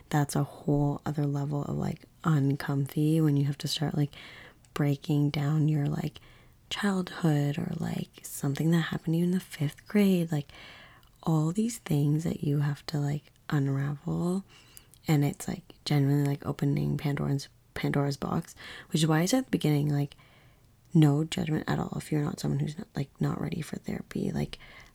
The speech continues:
I'm such an advocate for it, and I think it's great, but I totally get how, like, it is scary and, like, uncomfortable. And, like, there are some days where it still is uncomfortable. And it's funny 'cause me and my friend were having this conversation, and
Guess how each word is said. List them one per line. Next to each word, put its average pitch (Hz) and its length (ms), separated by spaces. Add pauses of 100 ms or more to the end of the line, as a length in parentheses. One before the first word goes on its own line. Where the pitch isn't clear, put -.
(120)
I'm 151 180
such - 220
an - 140
advocate 151 340
for 180 200
it, 180 40
and 175 80
I 151 80
think 160 200
it's - 160
great, - 420
but 147 80
I 151 160 (200)
totally 185 440
get - 360
how, 151 120
like, 143 320
it - 160
is 143 180 (180)
scary 151 760
and, 147 100
like, 147 200
uncomfortable. 156 840 (540)
And, 156 140
like, 151 120
there 156 100
are 147 40
some 156 140
days 160 140
where 233 100
it 220 120
still - 320
is 147 300
uncomfortable. 151 760 (480)
And 151 300
it's 151 140
funny 151 240
'cause 147 300 (760)
me 170 80
and 156 80
my 143 60
friend 151 180
were 147 80
having 151 180
this - 140
conversation, - 840 (320)
and 143 440